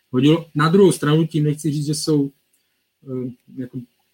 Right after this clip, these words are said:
nevím, jestli jsou pokrytci nebo ne, ale je vidět, je, je,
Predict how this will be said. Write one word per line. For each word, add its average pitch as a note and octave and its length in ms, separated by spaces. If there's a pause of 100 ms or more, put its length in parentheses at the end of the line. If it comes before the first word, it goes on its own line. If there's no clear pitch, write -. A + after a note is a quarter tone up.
(540)
nevím, A#2+ 260
jestli A#2+ 200
jsou A#2+ 180
pokrytci B2 420
nebo A#2+ 180
ne, A#2+ 100
ale C3+ 200
je C#3 220
vidět, B2+ 500
je, B2 220
je, D3 180